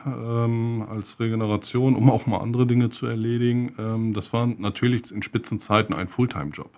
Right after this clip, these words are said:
Aber das ist nicht der Kanusport wie man ihn erlernt hat, ja, sondern, äh, man wächst rein und wenn man diesen Weg gehen möchte,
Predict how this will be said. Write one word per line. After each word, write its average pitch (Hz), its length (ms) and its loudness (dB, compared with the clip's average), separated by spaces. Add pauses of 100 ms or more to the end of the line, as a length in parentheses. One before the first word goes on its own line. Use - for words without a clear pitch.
Aber 101 160 -4
das 104 180 4
ist - 140 -8
nicht - 240 -2 (540)
der - 80 -14
Kanusport 113 920 0 (280)
wie 104 100 -2
man 110 140 2
ihn 110 140 2
erlernt 117 440 4
hat, - 260 -12
ja, 92 240 -12
sondern, 98 520 -8
äh, 101 300 -6
man 98 220 -4
wächst - 360 -4
rein 117 360 6
und 104 300 -2
wenn 107 120 0
man 110 140 0
diesen 104 300 -2
Weg 107 200 -2
gehen 113 240 0
möchte, 120 380 -2